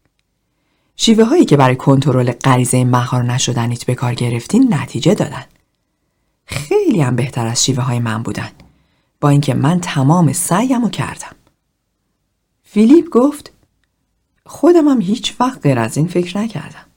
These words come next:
ولی یه چیز اینجا مطرحه فیلیپ. آیا این احتمال رو میدی که شیوهٔ تو حالا دیگه منسوخ شده باشه؟»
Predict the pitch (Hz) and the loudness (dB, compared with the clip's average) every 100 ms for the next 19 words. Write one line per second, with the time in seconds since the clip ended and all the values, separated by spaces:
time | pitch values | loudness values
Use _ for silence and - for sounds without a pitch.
0 | _ _ _ _ _ _ _ _ - 196 | _ _ _ _ _ _ _ _ -10 0
1 | 214 302 302 302 220 175 240 - 262 170 | 2 4 6 6 4 2 2 2 2 2
2 | 120 107 113 120 - 113 - - - - | 0 -2 -4 -6 -6 -8 -2 0 0 -6
3 | _ _ _ _ _ _ _ _ _ _ | _ _ _ _ _ _ _ _ _ _
4 | _ _ _ _ _ - 359 415 415 220 | _ _ _ _ _ 0 2 2 2 0
5 | 147 147 147 269 330 370 453 466 311 - | 2 2 4 2 4 2 0 2 2 2
6 | 202 175 175 165 165 156 156 147 151 151 | 2 6 6 4 0 0 4 4 4 4
7 | 147 143 135 - 139 - 131 135 139 - | 4 2 0 -2 -2 -2 0 0 -2 -4